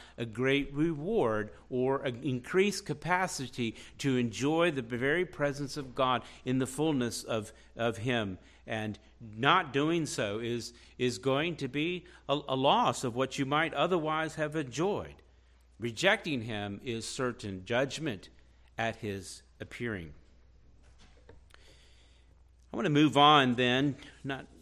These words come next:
this brief explanation of the kingdom that he taught, but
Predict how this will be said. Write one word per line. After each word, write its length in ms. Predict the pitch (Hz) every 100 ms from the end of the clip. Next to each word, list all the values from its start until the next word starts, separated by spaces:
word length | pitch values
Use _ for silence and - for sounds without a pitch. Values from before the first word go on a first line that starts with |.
| - - _ -
this 180 | 127 117
brief 380 | 104 131 160 143
explanation 880 | 143 143 - 123 120 135 151 139
of 80 | 117
the 80 | 101
kingdom 600 | - 185 190 135 120 107
that 100 | 113
he 140 | 113
taught, 480 | 110 - 190 151 127 - - - - - - - -
but 360 | 131 147 -